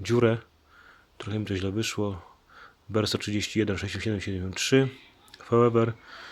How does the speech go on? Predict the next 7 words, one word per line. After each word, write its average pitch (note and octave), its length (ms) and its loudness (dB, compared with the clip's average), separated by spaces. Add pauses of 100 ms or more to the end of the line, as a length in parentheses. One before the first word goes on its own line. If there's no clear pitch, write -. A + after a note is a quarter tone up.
(240)
tutaj - 180 0
mamy G2+ 180 0
drabinę, A2+ 580 4 (180)
gaśni-, A2+ 500 -6
drabinę, A2+ 640 0
y, G#2 200 0
wysuwaną. A#2 680 4